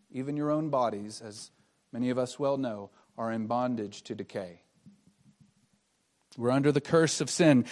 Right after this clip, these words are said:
and all of it must be shaken and removed. Look, look down. We're gonna skip forward a little bit to verses twenty-five in chapter twelve.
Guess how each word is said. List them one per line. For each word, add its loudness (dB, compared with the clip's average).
and 8
all 12
of 6
it 4
must 4
be 4
shaken 4
and 2
removed. 8
Look, 10
look 8
down. 10
We're 8
gonna 6
skip 4
forward 12
a 8
little 8
bit 10
to 0
verses 4
twenty-five 6
in 4
chapter 2
twelve. 0